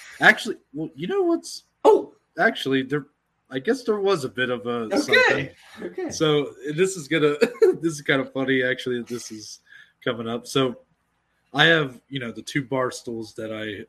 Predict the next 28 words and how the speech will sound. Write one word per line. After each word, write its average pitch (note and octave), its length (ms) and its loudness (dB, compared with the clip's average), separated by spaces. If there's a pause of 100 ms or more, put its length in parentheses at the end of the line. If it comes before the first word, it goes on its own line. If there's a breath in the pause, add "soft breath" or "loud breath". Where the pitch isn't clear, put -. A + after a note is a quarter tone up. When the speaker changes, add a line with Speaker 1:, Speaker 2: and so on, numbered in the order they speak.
Speaker 1:
that A2+ 120 -8
I G#2+ 80 -4
Speaker 2:
Yes. C3+ 160 -4
Speaker 1:
threw, C3+ 440 2
I A#2+ 60 -6
threw C3+ 300 -2
a - 20 -4
wad B2 280 -2
of B2 100 -2
hundreds A#2+ 480 -6
at A2 260 -8
you. A2+ 120 -10
And A2 60 -12
I - 60 2
Speaker 2:
Yes, C#3 160 2
Speaker 1:
said, G#2+ 160 -6
Speaker 2:
uh, C#3+ 180 -4
your D3+ 180 0
Speaker 1:
"Give - 80 -4
Speaker 2:
package D3 440 2
Speaker 1:
me, D3 80 -2
Speaker 2:
meal. C3+ 200 -10 (260 soft breath)
Speaker 1:
give D3 160 -2
me D3+ 100 0
your C#3+ 160 0
furniture." B2 800 -4
Speaker 2:
Yes. C#3+ 260 -4 (240)
Speaker 1:
So B2 340 0